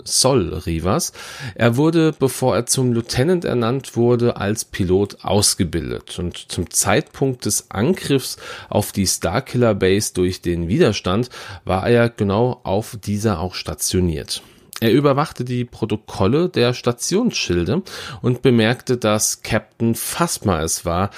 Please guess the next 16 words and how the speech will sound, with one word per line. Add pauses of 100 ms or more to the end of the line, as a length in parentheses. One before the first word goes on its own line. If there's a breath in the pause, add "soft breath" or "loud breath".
(260 loud breath)
die
die
Schilde
gesenkt
hatte,
damit
der
Angriff (380 loud breath)
der (140)
Rebellen
beziehungsweise
des
Widerstands
durchgeführt
werden
konnte.